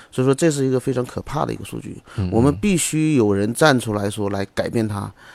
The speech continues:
Speaker 1: 呃，让这些，呃，事故不要再发生，或者说，即便有这样的事故发生，我们也能够有效地保护我们的孩子。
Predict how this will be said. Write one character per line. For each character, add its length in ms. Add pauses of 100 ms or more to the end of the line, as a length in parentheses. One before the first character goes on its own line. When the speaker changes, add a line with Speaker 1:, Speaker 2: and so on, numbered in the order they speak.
(120)
Speaker 1:
呃， 380
让 440
这 160
些， 420
呃， 220
事 220
故 280 (300)
不 80
要 100
再 120
发 200
生， 220
或 240
者 100
说， 240 (300)
即 180
便 140
有 100
这 120
样 80
的 40
事 200
故 100
发 220
生， 280 (260)
我 120
们 240
也 80
能 220
够 100
有 160
效 260
地 80
保 180
护 200
我 60
们 100
的 80
孩 220
子。 120